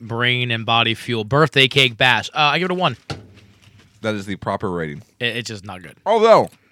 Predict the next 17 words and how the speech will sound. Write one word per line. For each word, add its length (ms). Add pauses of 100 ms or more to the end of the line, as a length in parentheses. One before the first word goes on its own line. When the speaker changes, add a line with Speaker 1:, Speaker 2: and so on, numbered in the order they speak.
(560)
Speaker 2:
I'm 220
giving 300
it 80
a 40
one 380 (160)
Speaker 1:
'Cause 140
it's 60
Speaker 2:
because 160
Speaker 1:
as 80
advertised. 440
Speaker 2:
Yes. 220 (560)
It's 120
just 140
not 160
good. 180 (680)
All 80
right. 160